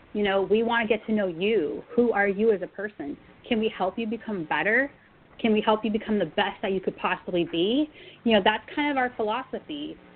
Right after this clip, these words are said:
Um, it's not just about working. You're not just fulfilling, uh, you know, a, a job title. You know, you're somebody. You're, you're somebody, and you have so much potential to be the best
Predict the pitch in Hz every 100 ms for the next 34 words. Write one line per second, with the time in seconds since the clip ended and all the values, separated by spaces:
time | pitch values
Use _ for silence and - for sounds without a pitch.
0 | - 196 175 170 170 - - 233 - 233
1 | 220 - 262 240 - - - 214 202 196
2 | 190 202 - 151 156 196 202 214 220 -
3 | 214 - 226 208 202 202 - - - 214
4 | 202 160 165 165 - - - - - -
5 | - - - - - 220 208 196 220 160
6 | 220 196 214 214 - 147 135 131 - -
7 | - - 208 196 185 214 262 247 - 208
8 | 214 170 143 - - - - 202 196 196
9 | 208 - 220 226 208 175 143 156 165 180
10 | 170 170 170 185 202 214 196 208 - -
11 | - - - 247 247 247 - 240 214 208
12 | - 226 233 - - - 220 220 190 156
13 | - 190 220